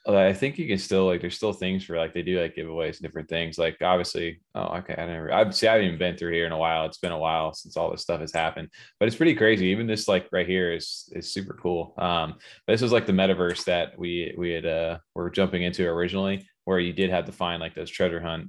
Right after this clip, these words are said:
Um, and then since then, um, you know, they've done pretty well and been holding up. And I know they're getting ready to ramp up,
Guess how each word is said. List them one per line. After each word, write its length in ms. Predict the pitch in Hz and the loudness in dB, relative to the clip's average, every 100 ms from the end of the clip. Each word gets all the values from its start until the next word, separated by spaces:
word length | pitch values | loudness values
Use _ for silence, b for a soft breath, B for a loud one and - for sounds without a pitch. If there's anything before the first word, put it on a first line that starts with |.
| - | -6
Um, 300 | 82 82 80 | -2 -2 -2
and 100 | 85 | -2
then 120 | 92 | 0
since 300 | - 110 107 | 2 2 2
then, 280 | 90 87 85 - B _ _ - | -2 -2 -4 -10 B _ _ -4
um, 480 | 92 90 85 82 82 | 2 4 4 0 -2
you 180 | - 95 | -4 0
know, 160 | 87 87 | 2 2
they've 160 | 90 | 2
done 220 | 92 92 | 2 0
pretty 220 | 92 95 80 | -2 -4 -2
well 420 | 85 85 87 87 | -2 -2 -2 -6
and 140 | 85 | -10
been 100 | 80 | -8
holding 260 | 80 87 85 | -2 -2 0
up. 120 | 87 | -2
And 80 | 90 | 0
I 60 | 85 | 0
know 140 | 87 | 0
they're 120 | 98 | 0
getting 240 | 90 95 82 | 0 -4 -4
ready 240 | 87 87 | -4 -2
to 280 | 82 82 80 | -2 -2 -2
ramp 280 | 85 87 85 | -4 -4 -2
up, 200 | 87 85 | -4 -4